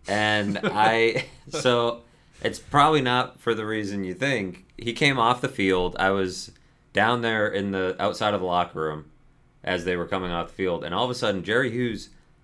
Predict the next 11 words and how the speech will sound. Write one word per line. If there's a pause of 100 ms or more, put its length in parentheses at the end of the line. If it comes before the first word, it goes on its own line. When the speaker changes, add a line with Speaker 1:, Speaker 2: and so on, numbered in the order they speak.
(560)
Speaker 1:
somewhat
calmly, (600)
oddly
calm, (500)
just
runs
right
by
the
locker
room.